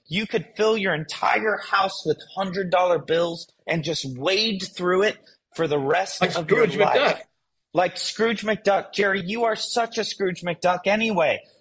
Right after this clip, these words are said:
Speaker 1: Follow that path. Follow the Scrooge McDuck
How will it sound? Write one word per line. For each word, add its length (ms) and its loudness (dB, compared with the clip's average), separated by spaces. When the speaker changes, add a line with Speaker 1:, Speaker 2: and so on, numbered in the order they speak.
Speaker 1:
Follow 480 2
that 320 -2
path. 340 -6
Follow 420 2
the 160 -2
Scrooge 560 -6
McDuck 640 0